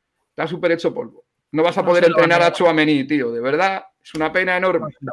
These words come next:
Speaker 2: van a llevar.
Speaker 1: Qué
Speaker 2: Eduardo
Speaker 1: drama.
Speaker 2: llegó, mister Venezuela, Venezuela, buenos días. Joder, son las cinco de la mañana, macho. Muchas palancas, muchos fichajes, pero nada cambia, siguen los favores arbitrales, el malo es el jardinero, que va, si ayer metió a Ansu Fati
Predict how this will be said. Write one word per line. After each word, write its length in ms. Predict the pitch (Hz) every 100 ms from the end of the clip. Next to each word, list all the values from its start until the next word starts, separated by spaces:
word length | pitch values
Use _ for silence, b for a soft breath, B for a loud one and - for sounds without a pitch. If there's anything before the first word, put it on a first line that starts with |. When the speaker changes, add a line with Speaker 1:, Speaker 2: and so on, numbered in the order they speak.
| 113
Speaker 2:
van 80 |
a 40 | 60
llevar. 340 | 55 - - b b b b
Speaker 1:
Qué 180 | - 262
Speaker 2:
Eduardo 200 | 277 262 254
Speaker 1:
drama. 260 | 254 - -
Speaker 2:
llegó, 380 | 165 269 294 -
mister 400 | 208 202 202 175
Venezuela, 1040 | 175 160 135 139 135 139 143 139 143 139
Venezuela, 720 | 135 127 113 - 127 127 131
buenos 320 | 139 139 143
días. 640 | 139 151 151 147 139 - -
Joder, 320 | - 147 -
son 160 | - -
las 120 | 143
cinco 220 | 151 147
de 40 | 151
la 60 |
mañana, 320 | 139 135 143 131
macho. 260 | 151 - - _ b b b b -
Muchas 340 | 254 247 214
palancas, 640 | 175 190 214 214 202 202 208
muchos 260 | 226 208
fichajes, 640 | 180 - 180 175 185 180 170
pero 180 | 131 143
nada 240 | 151 143
cambia, 500 | 156 156 156 156 156
siguen 320 | 156 170 147
los 100 | 160
favores 380 | 160 156 165 151
arbitrales, 880 | 202 180 180 202 196 202 202 - -
el 220 | 170 160
malo 340 | 170 185 180 -
es 300 | 180 190 -
el 180 | 196 220
jardinero, 840 | - - 208 202 214 214 214 - -
que 100 | 120
va, 560 | 117 196 202 - -
si 160 | - -
ayer 220 | 123 135
metió 340 | 151 151 160 160
a 80 | 156
Ansu 220 | 143 147
Fati 320 | 147 151 160